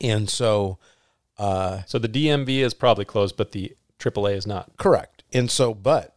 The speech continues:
Speaker 1: outside, I was outside, and they have this little questionnaire thing. They ask the employees, because I got there just before nine. And so they have this little questionnaire thing that they ask the employees. And, uh,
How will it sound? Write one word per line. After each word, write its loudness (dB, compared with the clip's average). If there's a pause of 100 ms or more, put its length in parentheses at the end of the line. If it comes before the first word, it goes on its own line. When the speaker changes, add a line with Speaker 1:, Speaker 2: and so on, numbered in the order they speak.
Speaker 1:
outside, 2
I -2
was -2
outside, 0
and -6 (500)
they 0
have -2
this 0
little 2
questionnaire 0
thing. -4
They -4
ask 0
the -4
employees, 0
because -8
I 2
got 0
there -10
just -4
before -4
nine. -4 (680)
And -6
so 2
they 0
have 2
this -2
little 2
questionnaire 0
thing -4
that -6
they 0
ask 0
the -8
employees. -4 (560)
And, 0
uh, 2